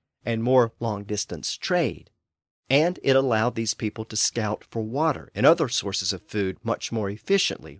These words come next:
while migrating. It also probably increased warfare against other herders and against settled agricultural communities.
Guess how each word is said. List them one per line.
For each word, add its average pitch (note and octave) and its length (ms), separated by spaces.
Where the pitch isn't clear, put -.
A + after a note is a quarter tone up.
while F2 180
migrating. G#2 580
It F#3+ 100
also A3 400
probably E3+ 760
increased A2 460
warfare G2 680
against G2 500
other A#2+ 240
herders F#2 580
and B2+ 120
against G#2 440
settled F#2+ 460
agricultural F2+ 680
communities. - 800